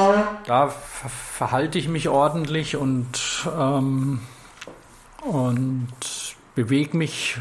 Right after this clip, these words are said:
rückengerecht und so und deswegen habe ich mir wieder ein Kajak geholt. Ähm, kein,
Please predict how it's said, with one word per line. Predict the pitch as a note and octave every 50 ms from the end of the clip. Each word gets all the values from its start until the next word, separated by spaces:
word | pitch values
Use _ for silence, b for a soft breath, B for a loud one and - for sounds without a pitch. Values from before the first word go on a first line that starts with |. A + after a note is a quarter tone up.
| A2+ A2+
rückengerecht | C#3 D3+ F#3 F#3 - F#3+ E3+ D3+ D#3 D3 D#3 E3 D3+ - - - - - - - B B B B B B B B B B B - - _
und | - G3+ E3 D#3 D3+
so | C3+ D#3+ D#3+ D#3+ E3
und | D#3+ D3 D3 C#3
deswegen | D3+ C#3+ - E3 D#3+ D#3+ D#3+ D3 D#3+ D#3 D3+ D3 B B B B B B -
habe | C3+ B2+ C3
ich | B2 A#2+
mir | D3 C#3 C3 C3 B2+ B2 A#2+ B2 - B B B B B B B B B B B B B B B B
wieder | - C#3+ C#3+ D#3
ein | D3+ D#3
Kajak | D3+ D#3 D#3+ E3+ E3 D3+ B2 -
geholt. | C3+ A#2 G#2+ A#2+ B2+ C#3+ F3 - - - - B B B B B B B - - - -
Ähm, | C#3+ C#3+ C#3 C#3 C3+ C3+ C3 C3 C3 C3 C3 C3 C3 B2 A#2+ A2+ B B B B B B B _ _ _ _ _ _ _ _ _ _ _ _ - - -
kein, | _ - C#3+ C3 C3 C3+ C3+ C3+ C3 B2+ B2 B2